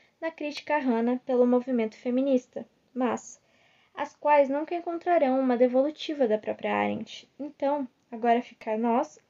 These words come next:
a análise e interpretação do que a teórica judia escreveu. Gostaria de apresentar um outro lado,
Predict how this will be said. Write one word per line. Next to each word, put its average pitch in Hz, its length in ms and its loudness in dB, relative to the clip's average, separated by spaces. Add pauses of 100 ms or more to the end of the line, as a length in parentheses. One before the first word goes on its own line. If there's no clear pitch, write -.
(140)
a 330 80 -2
análise 240 560 0
e 226 40 -6
interpretação 269 880 -2 (420)
do 294 80 -14
que - 100 -4
a 311 60 0
teórica 254 540 2
judia 220 340 -2
escreveu. 226 580 0 (2750)
Gostaria 339 460 0
de 415 60 0
apresentar 247 600 -4
um 240 140 2
outro 262 240 -4
lado, - 240 0